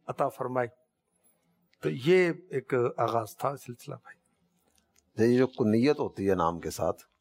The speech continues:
Speaker 2: عام طور پر ابو کے ساتھ آگے پھر وہ ذکر کیا جاتا ہے،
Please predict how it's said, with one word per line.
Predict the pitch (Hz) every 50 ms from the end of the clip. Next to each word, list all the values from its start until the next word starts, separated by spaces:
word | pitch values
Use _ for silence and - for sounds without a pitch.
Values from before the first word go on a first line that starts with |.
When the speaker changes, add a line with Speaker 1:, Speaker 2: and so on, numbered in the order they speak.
| _ _ _ _ _ _ _ _ - - - _ - -
Speaker 2:
عام | 85 87 87
طور | 85 90 90
پر | 82 87 92 85 - -
ابو | 92 87 85 101 104 104 101 92
کے | - - 92
ساتھ | - 95 90 92 - 92
آگے | 87 82 90 85
پھر | - -
وہ | 87 87 87
ذکر | 80 87 - 90 87
کیا | 85 - 90 92 92 90
جاتا | 85 80 78 - - 95 -
ہے، | 143